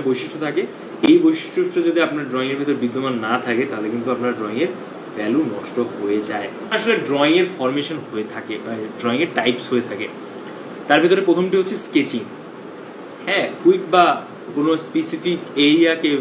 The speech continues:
টার্গেট করে যখন আমরা লাইট and ডার্ক শেডটাকে ক্রিয়েট করি, স্কেচিং সেই পার্টটার ভিতরে কার্যক্রম ভূমিকা পালন করে।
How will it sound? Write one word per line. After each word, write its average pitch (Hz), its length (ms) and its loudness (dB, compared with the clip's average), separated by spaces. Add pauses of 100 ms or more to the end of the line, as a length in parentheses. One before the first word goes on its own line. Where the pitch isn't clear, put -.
(140)
টার্গেট 135 300 0 (100)
করে 147 180 0
যখন 127 200 -2
আমরা 127 160 -2
লাইট 120 300 2
and 127 140 -4
ডার্ক 120 200 0
শেডটাকে 127 320 -4 (100)
ক্রিয়েট 160 240 4
করি, 135 200 2
স্কেচিং 131 460 -2
সেই 120 180 2
পার্টটার 120 280 -2
ভিতরে 123 360 -2
কার্যক্রম 113 500 -4 (420)
ভূমিকা 117 320 -2 (140)
পালন 110 320 -4
করে। 104 220 -2